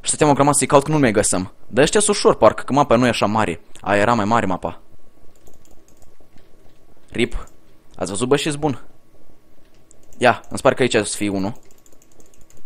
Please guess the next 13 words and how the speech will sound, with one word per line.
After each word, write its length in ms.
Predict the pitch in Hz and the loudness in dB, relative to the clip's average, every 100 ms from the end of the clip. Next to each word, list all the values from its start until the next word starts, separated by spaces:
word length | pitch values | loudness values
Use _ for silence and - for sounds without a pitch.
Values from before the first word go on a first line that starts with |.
| - - - - | -6 -8 -10 -8
A, 160 | 120 107 | -4 -2
nu. 220 | 104 123 - - - - - - - - - | -2 -6 -10 -10 -12 -18 -20 -14 -14 -12 -8
Nu 160 | 101 | -4
e 40 | 101 | -4
cinimi. 480 | - 90 98 127 - - - - - | -4 -4 -4 -6 -10 -14 -18 -12 -12
Trebuie 240 | - 185 | -4 0
să-l 120 | 196 | 4
omor 200 | 160 156 | 4 4
pe 120 | - | 2
ăsta. 380 | 110 - 87 92 - - - - - - - - - | 0 0 -4 -6 -14 -18 -18 -18 -16 -12 -12 -14 -10
Hai, 420 | - 143 143 156 180 | -4 -4 -4 -2 0
repede, 400 | 202 180 156 180 | 0 -2 -4 -6
vin. 360 | 156 170 151 | -6 -8 -8